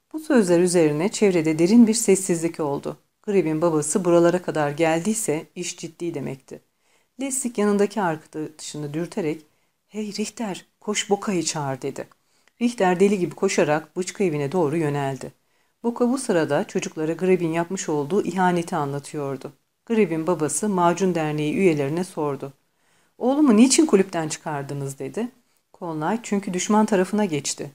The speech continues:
O artık kırmızı gömleklilerden yana." "Kırmızı gömlekliler kim?" "Başka bir çetedir. Botanik bahçesinde üstleniyorlar. Onların oyun oynayacak bir alanları olmadığı için bizim arsamıza gözlerini diktiler.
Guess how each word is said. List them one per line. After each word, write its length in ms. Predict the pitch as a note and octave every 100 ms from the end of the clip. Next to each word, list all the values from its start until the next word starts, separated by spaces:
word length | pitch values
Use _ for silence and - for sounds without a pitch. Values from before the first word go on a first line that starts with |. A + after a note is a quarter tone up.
| _
O 160 | G#3 F3
artık 340 | D#3+ - A#3+
kırmızı 320 | - G#3+ G#3+
gömleklilerden 880 | B3 C4+ G3+ F3 D#3 D#3 D3 D3+ D3
yana." 260 | C#3+ C#3 C#3 _ _ _ _ _
"Kırmızı 360 | _ F3 F3+ A#3+
gömlekliler 800 | B3+ A3+ F3+ E3+ D3 D3+ D3 -
kim?" 240 | A3+ C4 _ _ _ -
"Başka 340 | A#3+ - D#4
bir 120 | A3
çetedir. 600 | - E3 - C#3+ D3+ - _
Botanik 360 | F#3 G#3+ A3+ G#3+
bahçesinde 560 | G#3 G#3+ G#3+ A#3 A3+
üstleniyorlar. 880 | G3 - D#3+ D3 C#3+ C3+ C3+ C#3+ _ _ _ _ _ _
Onların 400 | G#3 G#3+ A#3+ B3+
oyun 220 | A3 A#3
oynayacak 600 | G#3 E3 D#3 D3 E3 E3
bir 180 | G3+ -
alanları 400 | F3 D#3+ D3+ D3+
olmadığı 500 | G#3 A#3 G#3+ D3 C#3+
için 400 | - - B3 C4
bizim 220 | A3+ A#3+
arsamıza 480 | A#3 G3+ - E3+ F3
gözlerini 560 | G#3 A3 G#3 A3 G#3+ E3
diktiler. 540 | D#3 - C#3+ C#3+ -